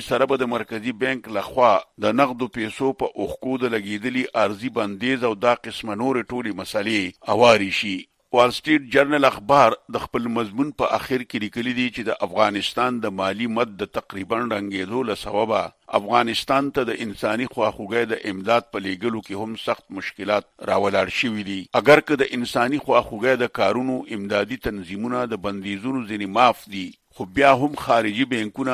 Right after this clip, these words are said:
افغانستان ته د رقمونو په لیږلو کې زړه وهي. خو ان جی اوګانو په دې لړ کې خپلې مسلې د پیسو ټکو کاروباریانو یعنی صرافانو سره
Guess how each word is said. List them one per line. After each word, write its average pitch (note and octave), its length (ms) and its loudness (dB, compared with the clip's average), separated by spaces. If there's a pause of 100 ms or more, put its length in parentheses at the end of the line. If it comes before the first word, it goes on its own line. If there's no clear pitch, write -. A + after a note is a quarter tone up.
(180)
افغانستان G#2+ 840 -2
ته A#2+ 220 4
د G#2 100 0
رقمونو B2+ 440 -2
په A2+ 180 -4
لیږلو G#2+ 420 -2
کې G2 160 -2 (380)
زړه A2 240 0
وهي. G2 320 -2 (260)
خو A#2 120 0 (120)
ان B2+ 140 0
جی A#2 240 0
اوګانو C3 480 6 (240)
په D3+ 100 0
دې C#3+ 180 4 (120)
لړ C#3+ 120 4
کې B2+ 220 -8
خپلې B2+ 320 -4
مسلې A#2 720 0
د G#2+ 100 -6
پیسو G#2+ 340 -2 (120)
ټکو B2+ 260 -4 (140)
کاروباریانو A2 760 4 (320)
یعنی G#2+ 240 0
صرافانو A#2 680 4
سره G#2+ 160 0